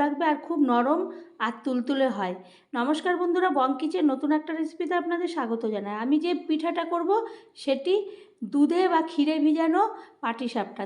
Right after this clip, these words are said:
তার জন্য প্রথমে আমি কড়াইয়ের মধ্যে দিয়ে দিলাম নলেন গুড় আর দিয়ে দিলাম এক বাটি নারকেল, দিয়ে আমি একটা এই নলেন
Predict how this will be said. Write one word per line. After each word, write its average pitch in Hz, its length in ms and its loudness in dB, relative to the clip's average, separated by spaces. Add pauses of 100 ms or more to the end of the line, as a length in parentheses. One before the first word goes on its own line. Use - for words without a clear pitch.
তার 285 200 0
জন্য 330 140 -2 (120)
প্রথমে 320 340 2 (480)
আমি 240 160 2 (100)
কড়াইয়ের 269 360 2
মধ্যে 285 240 0 (100)
দিয়ে 269 240 0
দিলাম 320 220 2 (800)
নলেন 220 300 2 (100)
গুড় 196 180 -6 (400)
আর 302 80 2 (160)
দিয়ে 302 240 4
দিলাম 359 220 -2 (420)
এক 202 60 -4 (120)
বাটি 254 280 -2 (460)
নারকেল, 190 440 -6 (320)
দিয়ে 339 180 2 (100)
আমি 277 220 2
একটা 285 220 -4 (720)
এই 226 200 0 (140)
নলেন 269 280 4